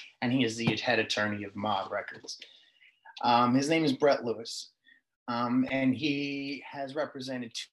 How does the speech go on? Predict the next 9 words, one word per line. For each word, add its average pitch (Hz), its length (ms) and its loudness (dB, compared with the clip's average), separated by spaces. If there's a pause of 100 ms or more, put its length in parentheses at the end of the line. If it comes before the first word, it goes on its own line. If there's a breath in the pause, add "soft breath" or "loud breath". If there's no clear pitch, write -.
(100)
Tupac, 160 520 -2 (580)
Suge 143 380 -2
Knight, 139 380 -6
Eminem, 139 580 -2 (240)
the 135 100 -8
list 151 300 -4
goes 139 220 -4
on. 107 340 -6 (540)
Uh, 110 300 -4